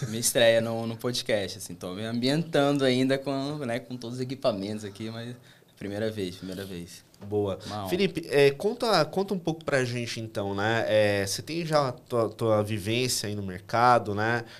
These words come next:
Speaker 2: É, começou com mídia, né? Até
Speaker 1: Sim.
Speaker 2: entrar aí pra uma, uma, as operações de e-commerce.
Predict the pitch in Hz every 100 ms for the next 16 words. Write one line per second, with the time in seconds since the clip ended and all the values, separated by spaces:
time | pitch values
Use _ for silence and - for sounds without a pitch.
0 | - - 98 - 165 151 143 147 135 -
1 | 113 113 127 147 123 120 113 - 113 113
2 | 110 110 117 123 127 117 110 107 92 110
3 | - 117 113 113 113 110 107 107 - -
4 | 107 107 - - 101 107 110 107 - 107
5 | 104 104 - 117 120 127 123 123 127